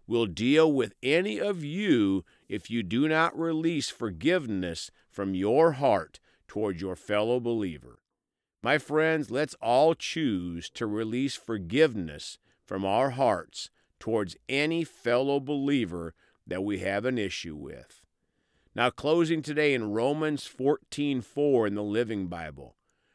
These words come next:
"They are God's servants, not yours. They are responsible to him, not to you. Let him tell them whether they are right or wrong, and God is able to make them do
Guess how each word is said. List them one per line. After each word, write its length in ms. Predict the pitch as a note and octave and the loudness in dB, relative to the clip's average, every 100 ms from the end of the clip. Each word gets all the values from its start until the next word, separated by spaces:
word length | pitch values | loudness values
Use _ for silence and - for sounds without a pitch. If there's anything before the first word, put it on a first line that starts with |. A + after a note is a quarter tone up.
| _ - | _ -8
"They 280 | F#2 B2+ E3 | 2 4 4
are 260 | C#3+ A#2 | 4 2
God's 520 | F#2+ G2+ G#2 B2+ C#3+ - | 0 -2 0 0 0 -4
servants, 720 | - E3+ E3 F#2 E2+ - - | -2 2 4 2 -4 -12 -10
not 320 | F#2+ G2 A2 - | -4 -2 -4 -4
yours. 680 | G#2 F#2 D#2 B1+ B1+ - - _ _ _ - | -6 -4 -8 -12 -18 -20 -20 _ _ _ -4
They 180 | G2 D3 | 4 6
are 140 | E3 | 6
responsible 880 | C#3 A2+ - C3 D3 D#3+ D#3+ D#3 D#3+ | 4 -2 -2 0 0 -2 -6 -4 -6
to 180 | - D#3 | -4 -6
him, 640 | B2 F#3 F#3 A2+ F2+ F2+ - _ _ | -2 0 2 2 -2 -6 -12 _ _
not 380 | - F#2+ G#2+ - | -6 -2 -2 -4
to 80 | - | -8
you. 580 | B2+ A#2 G#2+ F2 C#2 A1+ _ _ _ _ _ _ _ | -8 -6 -4 -4 -8 -18 _ _ _ _ _ _ _
Let 420 | - G2+ C#3 F3 - | -6 2 4 2 -2
him 320 | D3+ E3 E3 | -2 -2 -4
tell 420 | - E3 E3 E3+ | 0 2 4 2
them 380 | D3+ D#3+ E3+ D3+ | 2 2 2 0
whether 320 | B2+ C#3+ D#3 | 2 2 0
they 200 | C3+ C#3 | 0 0
are 280 | A#2+ G2+ F#2 | 2 0 0
right 420 | F#2 A2+ E3 E3+ - | 2 4 2 -2 -6
or 240 | D3 F3+ | -2 -2
wrong, 580 | D3 G#2+ F2 C#2 B1+ C2+ _ _ _ - | 0 2 0 -4 -14 -20 _ _ _ -10
and 200 | F#2+ F2 | -8 0
God 360 | A2 A#2 C3+ | 2 4 2
is 180 | D3+ C3+ | 0 -6
able 340 | C3+ D#3 D#3 D#3+ | -4 0 0 -2
to 160 | - | -4
make 400 | D3 D3 D#3 D#3+ C#3 | -4 0 0 -2 -4
them 360 | D#3 E3 C3+ | -2 -2 -2
do 480 | G2+ D#3 B2 G2+ G2 | 0 4 4 2 0